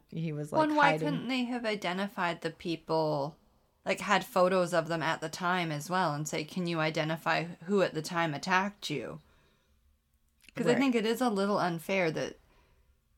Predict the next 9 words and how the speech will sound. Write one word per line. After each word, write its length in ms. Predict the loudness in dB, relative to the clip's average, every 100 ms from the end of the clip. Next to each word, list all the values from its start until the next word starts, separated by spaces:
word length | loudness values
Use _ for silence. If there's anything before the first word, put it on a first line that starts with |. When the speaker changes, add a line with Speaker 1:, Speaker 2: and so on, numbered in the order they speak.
| -4
Speaker 2:
not 220 | 2 2 2
only 400 | -2 0 0 0
has 300 | 0 -2 -4
Terry 280 | -2 0 2
Decker, 280 | 0 2 2
like, 200 | 2 -2 _ _ -10
had 460 | -2 6 6 4 -4 _ _ _ -6
essentially 460 | -6 -2 -4 -2 -2
a 240 | 0 -2